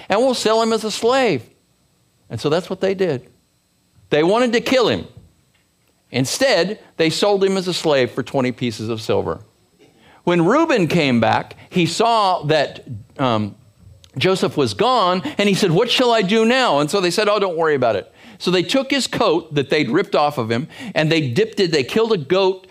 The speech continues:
and they dipped it in the blood, and then they brought it back, and they made Jacob believe that his son Joseph had been killed by a wild animal, and that all was left was the coat.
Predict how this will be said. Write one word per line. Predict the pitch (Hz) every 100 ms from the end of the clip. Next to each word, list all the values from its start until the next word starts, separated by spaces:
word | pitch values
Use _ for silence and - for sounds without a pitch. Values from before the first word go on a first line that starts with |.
| -
and | 135 143
they |
dipped | 127 117 190 220
it |
in | 208 208
the |
blood, | 160 175 160 95 147 175 - _ -
and | 139
then | 185
they | 190 156
brought | 120 196 262
it | 294 277
back, | 165 123 123 - - _ _ _ - _ -
and | 175 165 156 147
they | 160 160
made | 156 165 180 202 208 190 160 139
Jacob | 131 220 240 220 185 175
believe | 220 180 92 107 190 - - -
that | 113 170 165 - - -
his | 170 190 -
son | - 208 220
Joseph | 165 180 139 - 131
had | 165 143
been | 151 147
killed | - 196 170 151
by | 139 139
a | 131
wild | 147 165 160
animal, | 143 120 113 131 - 185
and | 117
that | 117
all | 120 135
was | 139 123
left | 127 113 110
was | 104
the | 127
coat. | - 85 -